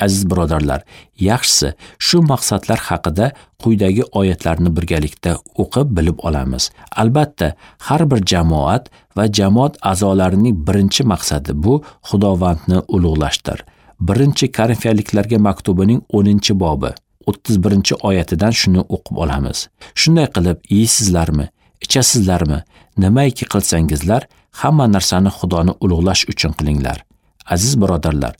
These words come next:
jamoatdagi har bir inson, ya'ni birodar, Xudovandni ulug'lash uchun o'z hissasini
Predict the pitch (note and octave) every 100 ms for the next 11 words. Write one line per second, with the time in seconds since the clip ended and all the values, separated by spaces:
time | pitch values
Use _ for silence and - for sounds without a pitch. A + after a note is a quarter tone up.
0 | - - - - A2 B2+ B2+ D#3 C3+ -
1 | D#3 C3+ A#2+ G2+ E2 D2+ C#2 - _ -
2 | G2 A#2+ D#2+ E2+ D#2 G2 D3 - - _
3 | - G#2+ G2 G2 G2 - - - F#2+ F2+
4 | A#2 - - - E2 D2 - _ _ -
5 | D#3 - - - G2+ - F2+ F#2